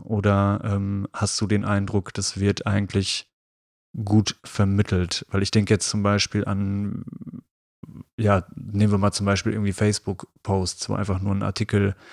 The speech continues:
drin steht, der natürlich, äh, der Masse z-, verständlich irgendwie verfasst ist. Meinst du, das deckt das, ähm, Bild entsprechend ab oder was könnte dabei verloren gehen auf dem Weg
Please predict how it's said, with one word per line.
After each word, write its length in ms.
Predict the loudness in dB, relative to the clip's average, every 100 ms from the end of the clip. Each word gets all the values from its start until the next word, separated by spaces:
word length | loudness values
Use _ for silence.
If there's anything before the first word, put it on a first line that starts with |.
| -20 -20 _
drin 320 | -4 0 0 0
steht, 360 | 0 0 2
der 80 | 2
natürlich, 580 | 0 2 2 2 0 -2
äh, 240 | 0 2
der 160 | 2 0
Masse 640 | 2 0 2 2 2 0 -6
z-, 240 | -12 -12 -18 -4
verständlich 720 | 0 4 4 4 4 4 0
irgendwie 580 | 0 0 0 0 0 0 -4 -20 -20
verfasst 500 | -4 -2 0 0 2
ist. 340 | 0 0 -2 -8
Meinst 400 | -8 -4 -2 -2
du, 60 | 0
das 320 | 0 -2 -4
deckt 340 | 0 2 2 0
das, 360 | 0 -2 -4 0
ähm, 560 | 2 2 2 0 -4 -10 _ _ _ _ _ 0
Bild 240 | 6 6
entsprechend 500 | 4 -2 0 0 0
ab 240 | 0 0 0
oder 380 | 0 2 2 0 0
was 380 | 0 -2 -10 _ _ -18 -2
könnte 240 | 0 2
dabei 420 | 0 2 2 2 -2 _ _ _ _
verloren 520 | -6 2 6 6 6
gehen 180 | 4 2
auf 140 | 2
dem 160 | 0 0
Weg 220 | 0 -2